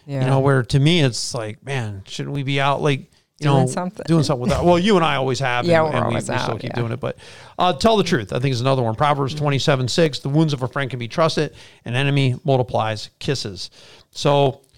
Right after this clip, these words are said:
Speaker 2: when someone is some, a truth teller in your life and they're not afraid to tell you the truth,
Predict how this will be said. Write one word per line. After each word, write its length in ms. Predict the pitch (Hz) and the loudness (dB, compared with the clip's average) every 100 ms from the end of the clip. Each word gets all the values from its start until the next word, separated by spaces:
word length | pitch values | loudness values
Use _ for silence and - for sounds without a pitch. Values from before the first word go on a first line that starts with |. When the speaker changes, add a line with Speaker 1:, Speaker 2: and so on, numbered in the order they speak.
| _ _ | _ _
Speaker 2:
when 200 | 135 131 | -8 -2
someone 300 | 196 262 254 | 0 2 2
is 180 | 190 131 | 0 0
some, 220 | 170 170 | 0 0
a 200 | 147 135 | -2 -6
truth 260 | - 175 | -4 -4
teller 340 | - 160 165 165 | 0 2 4 2
in 80 | 156 | 0
your 120 | 151 | -2
life 360 | 147 151 151 - | 0 2 0 -4
and 240 | 123 127 | -6 -4
they're 100 | 139 | -2
not 160 | 156 143 | -2 -2
afraid 280 | - 135 143 | -4 -6 -4
to 60 | |
tell 160 | 139 156 | -2 -2
you 80 | 147 | 0
the 80 | 143 | -4
truth, 400 | - 156 147 | -4 -4 -4